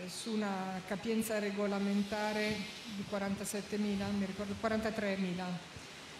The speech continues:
eh, che poi anche lì i calcoli bisognerebbe farli adeguatamente, quindi il problema è molto serio. Eh, io qui forse ho un punto di vista un po' diverso da quello che ha espresso l'onorevole Dal Mastro, perché secondo me bisogna aggredire questo problema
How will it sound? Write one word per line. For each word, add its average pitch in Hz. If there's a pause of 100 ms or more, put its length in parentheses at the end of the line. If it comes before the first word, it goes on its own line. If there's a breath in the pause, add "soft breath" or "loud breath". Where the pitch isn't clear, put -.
(300)
eh, 185
che 214
poi 226
anche 226
lì 190 (240)
i 208
calcoli 202
bisognerebbe 196
farli 196
adeguatamente, 185
quindi 226
il 226
problema 240
è -
molto 202
serio. 180 (680)
Eh, 208
io 254
qui 285
forse 277
ho 247
un 233
punto 233
di 214
vista 214
un 208
po' 208
diverso 185
da 185
quello 190
che 190
ha 185
espresso 190
l'onorevole 196
Dal 190
Mastro, 190
perché 208
secondo 247
me 254
bisogna 214
aggredire 214
questo 214
problema 233